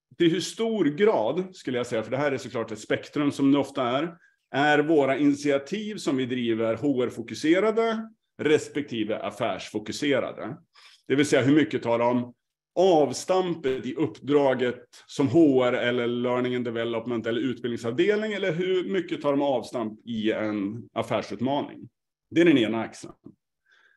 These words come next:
Den andra axeln fokuserar kring frågan om huruvida våra initiativ är väldigt operativa eller om de är strategiska av naturen.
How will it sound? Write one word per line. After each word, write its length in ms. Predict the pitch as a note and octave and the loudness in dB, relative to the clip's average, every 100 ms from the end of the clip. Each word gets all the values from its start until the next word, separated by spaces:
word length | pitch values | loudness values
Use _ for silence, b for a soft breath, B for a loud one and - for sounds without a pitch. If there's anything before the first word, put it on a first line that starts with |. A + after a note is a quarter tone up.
| _ - | _ 0
Den 140 | C#3+ | 2
andra 360 | G#3 A3 G#3+ B3 | 4 4 4 4
axeln 440 | A3 - B2+ C#4+ G4+ _ _ _ | 2 -2 -2 -2 -6 _ _ _
fokuserar 720 | F#3+ - F#3+ D3+ C3+ C3+ C3 | -2 0 0 4 6 6 2
kring 400 | - C3 B2 A#2+ | 0 0 0 -4
frågan 480 | - D#3+ C#3 B2+ B2 | -2 2 2 2 -2
om 220 | B2 B2+ | -2 -2
huruvida 440 | B2 C#3 C3 C3+ A#2+ | 0 -2 0 -2 -2
våra 280 | A#2+ A#2 A2+ | -2 -2 -2
initiativ 560 | A2+ A#2+ A2+ C#3+ C3 | -2 -4 -2 -4 -2
är 120 | A2+ | -4
väldigt 300 | A2+ G#2+ G#2 - | -4 -6 -8 -6
operativa 640 | E3+ A3+ G#3+ G#3+ A#3+ F4 - _ _ _ _ _ _ _ _ - - | -2 0 0 -2 -4 -6 -8 _ _ _ _ _ _ _ _ -2 2
eller 380 | F#3 F3+ F#3 | 4 4 2
om 240 | F3 E3 E3 | 0 2 4
de 160 | D#3+ | 2
är 240 | A#2+ B2 A2+ | 2 0 -2
strategiska 840 | - C3 A#2+ D3+ D3 C3 - A#2+ | -2 -2 2 4 4 2 -4 -6
av 200 | A2 A2 | -2 -2
naturen. 640 | A2 A2 D3+ C#3 D#2 C#2 | -2 -4 -2 -2 -4 -10